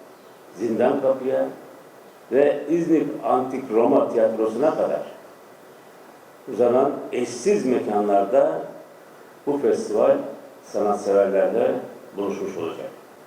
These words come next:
Festival programımıza özel bir gösterim olarak Fakir Baykurt'un aynı adlı romanından uyarlanan değerli yönetmen Metin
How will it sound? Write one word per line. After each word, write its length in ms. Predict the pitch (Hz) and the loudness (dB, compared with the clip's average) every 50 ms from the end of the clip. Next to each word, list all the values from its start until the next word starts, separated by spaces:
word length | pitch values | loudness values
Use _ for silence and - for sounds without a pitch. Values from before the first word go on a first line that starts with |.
| - - | -2 2
Festival 500 | 143 147 147 147 151 151 190 196 190 190 | 2 2 2 2 2 4 4 4 4 2
programımıza 680 | 165 165 156 151 143 139 131 127 120 - - 143 - - - - - - - - - - - - - - - - - - - - - - - - - - | 0 2 4 4 4 4 2 2 0 2 2 2 2 2 0 -6 -10 -12 -16 -18 -20 -20 -20 -20 -20 -20 -20 -20 -20 -20 -20 -20 -20 -20 -20 -18 -10 -6
özel 420 | - 139 123 160 175 180 185 - - | -4 0 4 6 6 6 6 4 0
bir 80 | 165 | -2
gösterim 680 | - - - 131 131 131 131 131 135 131 151 170 156 127 | -2 0 2 4 4 4 2 2 2 4 4 4 4 4
olarak 320 | 101 95 - - - - - - - - - - - - - - - - - - - - - - - - - | 2 2 2 0 0 -2 -4 -8 -14 -18 -20 -20 -20 -20 -20 -20 -20 -20 -20 -20 -20 -20 -20 -20 -18 -4 0
Fakir 380 | 135 123 - 160 151 - - | 2 2 2 2 0 0 2
Baykurt'un 720 | - 143 - - - - 131 - - - 123 143 - - - - - - - - - - - - - - - | 2 2 2 2 0 -2 -4 -4 -4 -4 -4 -4 -4 -4 -6 -10 -14 -18 -20 -20 -20 -20 -20 -20 -14 -4 0
aynı 520 | 147 170 185 190 175 151 139 - - - - | 2 4 6 6 6 4 2 0 0 0 0
adlı 320 | - - 117 120 135 135 | 0 2 2 2 4 4
romanından 640 | 117 113 113 113 110 110 110 113 113 113 117 117 - - 104 | 4 4 4 4 4 2 2 2 2 4 4 4 2 2 -2
uyarlanan 480 | 101 92 95 92 90 92 90 95 95 - - - - - - - - - - - - - - - - | -2 0 0 0 -2 -2 -2 -2 -2 -4 -6 -10 -14 -20 -20 -20 -20 -20 -20 -20 -20 -20 -20 -12 -4
değerli 540 | - 104 120 127 127 131 139 147 151 147 139 | 0 4 4 6 4 4 2 2 2 2 4
yönetmen 480 | 131 131 131 127 131 - 135 135 131 123 | 4 4 4 2 2 2 2 2 4 2
Metin 340 | 120 120 117 143 143 139 | 2 0 2 2 2 2